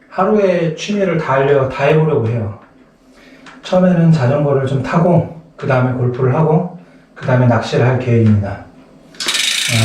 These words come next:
자전거를 밖에서 라이딩을 하면은 시간이 없어서,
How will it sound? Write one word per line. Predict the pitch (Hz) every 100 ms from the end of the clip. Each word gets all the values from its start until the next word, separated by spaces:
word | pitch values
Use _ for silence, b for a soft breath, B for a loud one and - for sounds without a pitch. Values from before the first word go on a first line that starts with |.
| 113 -
자전거를 | 117 196 185 156 156 156
밖에서 | 127 - 165 123
라이딩을 | 120 131 131 123 127
하면은 | 175 165 135 131 127
시간이 | - 185 202 185
없어서, | 117 - 123 117 117 107